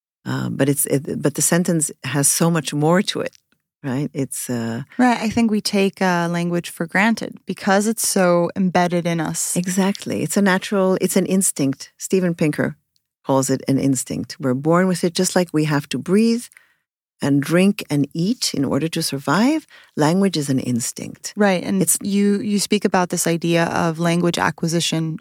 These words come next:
Speaker 2: uh, versus learning and
Speaker 1: Right.
Speaker 2: this instinct of just acquiring the language. Can you tell us a little bit about what that means?
Speaker 1: Sure. So, so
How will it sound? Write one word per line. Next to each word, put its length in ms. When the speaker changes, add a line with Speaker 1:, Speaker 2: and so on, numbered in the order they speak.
Speaker 2:
uh, 80
versus 400
learning 480
and 160
Speaker 1:
Right. 100
Speaker 2:
this 160
instinct 500
of 100
just 340
acquiring 680
the 100
language. 400
Can 100
you 160
tell 220
us 100
a 60
little 180
bit 140
about 260
what 120
that 140
means? 360
Speaker 1:
Sure. 520
So, 320
so 280